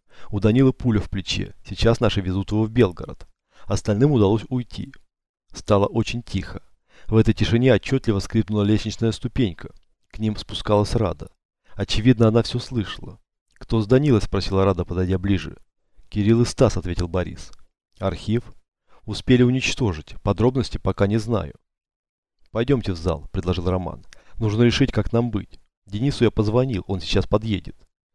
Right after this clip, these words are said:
В зале Максим сел на диванчик рядом с Оксаной. Рада присела в кресло у окна. Роман и Борис расположились в креслах у журнального столика. «Для начала оценим наши риски», начал Борис.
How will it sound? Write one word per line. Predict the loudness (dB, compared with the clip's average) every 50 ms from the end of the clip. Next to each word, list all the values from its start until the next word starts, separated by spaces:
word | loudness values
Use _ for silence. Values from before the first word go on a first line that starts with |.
| _ -20 -20 -16 -16 -12 -8
В | -6 2
зале | 6 6 8 8 6
Максим | 4 2 0 0 -2 -2 -2
сел | 2 4 4 4
на | 4 4
диванчик | 2 2 4 4 4 4 4 2 2
рядом | 2 2 2 2 0
с | -2
Оксаной. | -2 0 0 -2 -2 -2 -6 -12 -18 -20 _ _ _ _ _ _ _
Рада | 0 2 4 4 4
присела | 2 2 -2 -2 0 0 0 0
в | 0
кресло | 0 0 0 0 -2 -4 -2
у | -2
окна. | -2 -2 -2 -4 -6 -6 -8 -10 -16 _ _ _ _ -20 -20 -20 -6
Роман | -2 2 4 6 6 6 6
и | 6
Борис | 4 6 6 6 6 4
расположились | 4 0 0 -2 2 4 4 4 6 4 2 2 2
в | 0 2
креслах | 4 4 6 4 4 2 -4 -4 -4 -6
у | -8 -8
журнального | -6 -4 -2 0 0 2 2 2 0
столика. | 0 -2 0 0 0 0 0 -4 -10 -16 -20 -20 -20 _ _ _ _ _ _ _ _ _ _ _
«Для | -12 -4 0 0
начала | 0 2 4 4 6 6 6
оценим | 4 2 -4 -2 -2 -2 -2 0
наши | 0 0 0 2 2 0
риски», | 2 2 0 -2 -4 -8 -10 -12 -12 -16 _ _
начал | -10 -8 -6 -8 -6
Борис. | -4 -4 -4 -4 -6 -12 -16 -20 -20